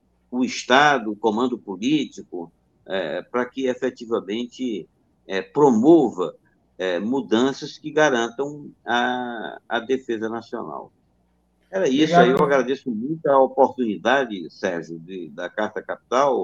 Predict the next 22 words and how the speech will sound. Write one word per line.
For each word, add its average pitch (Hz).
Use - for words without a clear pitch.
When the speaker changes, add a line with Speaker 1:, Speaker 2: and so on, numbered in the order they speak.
Speaker 1:
oferece 98
a 113
uma 117
difusão, 113
é, 82
desse 104
livro. 87
Eu 92
trabalhei 135
pra 156
caramba, 110
eu, 110
foi 151
o 147
livro 135
mais 139
difícil 135
que, 127
que 127
eu 113
já 123
escrevi. 104